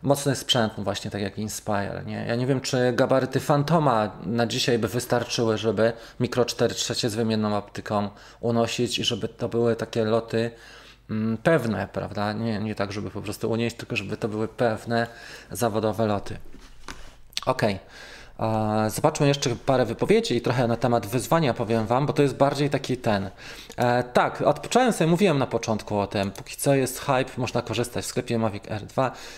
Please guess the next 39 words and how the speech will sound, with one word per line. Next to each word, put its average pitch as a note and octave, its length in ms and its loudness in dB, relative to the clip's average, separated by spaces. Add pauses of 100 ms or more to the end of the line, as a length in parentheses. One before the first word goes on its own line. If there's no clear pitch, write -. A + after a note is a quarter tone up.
(140)
nie A#2+ 120 2
będzie A2+ 220 0
tańszy. G#2 380 0 (100)
No, F3 300 4
oficjalnie F#3 480 4
nie, F#3 300 6
ale D3+ 300 6
z C3 60 0
drugiej D#3 280 4
ręki D3+ 260 2
na C3+ 80 2
pewno A#2+ 260 0
będą G#2 240 2
tańsze. - 340 -2 (500)
Okej, F#3+ 260 6
słuchajcie, D#3 520 4
mamy E3+ 480 4 (260)
tę, D#3 320 4
tą E3+ 120 4
dyskusję E3 420 2
zakończoną. C#3+ 680 2 (420)
Teraz, G3 340 4
e, C#3 220 6
przejdziemy E3+ 500 4
i E3 60 4
pokażę E3 440 2
wam, C#3 200 2
na D#3 80 4
czym F#3 180 2
polega D3 360 4
wyzwanie. A#2 720 0 (480)
Ja D3+ 140 6
tutaj F3+ 260 4
przygotowałem D3+ 680 2
nawet C#3+ 260 2
na B2+ 120 2
dzisiaj C#3+ 260 2
jakąś C#3 220 0
prezentację. C3+ 1080 2